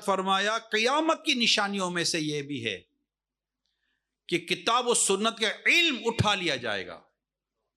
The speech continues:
کتاب و سنت کا علم اٹھا لیا جائے گا، جہالت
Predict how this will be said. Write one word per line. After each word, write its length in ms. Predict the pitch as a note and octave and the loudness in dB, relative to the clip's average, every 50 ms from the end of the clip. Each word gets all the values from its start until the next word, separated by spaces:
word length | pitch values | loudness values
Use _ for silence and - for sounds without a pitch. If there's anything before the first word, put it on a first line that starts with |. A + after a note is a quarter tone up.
| _ _ _ _ _ _ _ _ - | _ _ _ _ _ _ _ _ -6
کتاب 320 | C#3+ C3+ D3 F3+ F#3 G3+ | -6 -2 -2 0 0 0
و 80 | G3 F#3 | 0 -2
سنت 360 | - - F3+ F#3 G3 F#3+ F#3 | -2 -2 -2 0 -2 -2 0
کا 140 | F#3+ F3+ F3+ | 0 0 2
علم 300 | F#3+ B3 D4+ G#4+ F#4+ C4+ - - - - _ _ _ _ _ _ _ _ | 2 2 2 0 -2 -6 -10 -14 -20 -20 _ _ _ _ _ _ _ _
اٹھا 260 | D3+ - - D#3 E3+ G3 | -6 -4 0 0 0 0
لیا 220 | A3 A#3+ B3 B3+ | 0 0 0 0
جائے 320 | A#3+ A3+ A#3 A#3 B3 B3 | 2 2 2 2 2 2
گا، 260 | C4 C#4 D4+ D#4 C#4+ - - - - - - - - - - - | 0 0 0 0 -2 -4 -8 -16 -20 -20 -20 -20 -20 -14 -6 -2
جہالت 580 | - F#3+ D#3 F3 A#3+ D4 D#4 E4 E4 E4+ - | 0 0 2 2 2 2 2 2 0 -2 -4